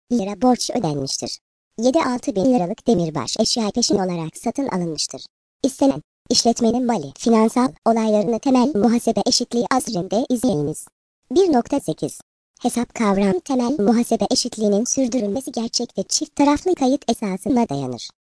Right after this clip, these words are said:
İşletmedeki değer, aktarılan daima karşılığıdır.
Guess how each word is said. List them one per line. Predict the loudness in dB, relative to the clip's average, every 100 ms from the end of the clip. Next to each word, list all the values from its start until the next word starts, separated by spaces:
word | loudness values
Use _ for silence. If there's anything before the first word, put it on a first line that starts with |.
| _
İşletmedeki | 0 2 2 2 0 -4 -2
değer, | 0 0 -4 -8 _
aktarılan | -4 -4 -8 -6 -6 -4
daima | -4 -4 -2 -2
karşılığıdır. | -2 -2 0 -2 -2 -4 -6